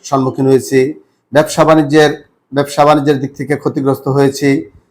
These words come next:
আহ, এক পর্যায়ে ঘরেও থাকতে পারি নাই।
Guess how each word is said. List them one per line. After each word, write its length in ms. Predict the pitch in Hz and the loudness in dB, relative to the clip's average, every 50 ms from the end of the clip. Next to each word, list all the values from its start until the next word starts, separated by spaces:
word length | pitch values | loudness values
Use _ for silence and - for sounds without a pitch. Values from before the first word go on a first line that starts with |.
| _ _ _ _ | _ _ _ _
আহ, 240 | - - - - - - - _ _ - | -6 -4 -4 -4 -6 -8 -14 _ _ 0
এক 180 | 175 196 - - | 0 0 2 0
পর্যায়ে 340 | 214 196 175 196 202 196 | 0 2 4 4 4 4
ঘরেও 460 | 185 151 139 165 170 190 190 196 202 190 | 4 4 4 6 6 8 8 6 6 4
থাকতে 300 | 185 170 170 - - 139 | 4 0 0 0 0 0
পারি 260 | 120 123 113 107 101 | 2 2 2 0 -2
নাই। 260 | 101 101 101 95 | -4 -6 -8 -10